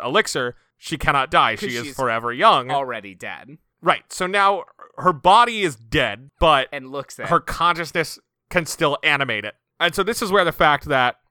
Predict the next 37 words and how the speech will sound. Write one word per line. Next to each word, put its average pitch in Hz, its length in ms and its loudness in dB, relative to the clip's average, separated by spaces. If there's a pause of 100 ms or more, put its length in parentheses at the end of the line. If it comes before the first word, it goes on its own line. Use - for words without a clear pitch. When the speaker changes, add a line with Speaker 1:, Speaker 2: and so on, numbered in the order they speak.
Speaker 1:
Ernest 180 380 2
is 143 80 -6
now 143 200 2
a 139 60 0
mortician 131 480 -2
becomes 135 280 -2
crucial, 175 640 0
because 151 280 2
dead 175 320 0
people's 160 360 -2
bodies, 139 640 0
their 131 120 0
pores 214 360 2
get - 180 0
too 147 160 0
big, 123 260 0
so - 160 -4
makeup 156 460 0
won't 120 220 -2
adhere. 110 480 -4 (120)
And 135 140 -4
so 147 180 6
he 170 280 0
had 151 160 2
developed 131 420 6
a 135 80 -2
technique 131 440 -6
to 131 100 -6
use 127 180 -4
spray - 380 2
paint 110 260 -4 (220)
to 120 480 0 (160)
do 143 160 0
touch-ups 131 520 2
on 113 240 2
corpses. - 600 -4
Speaker 2:
Right. 113 400 -14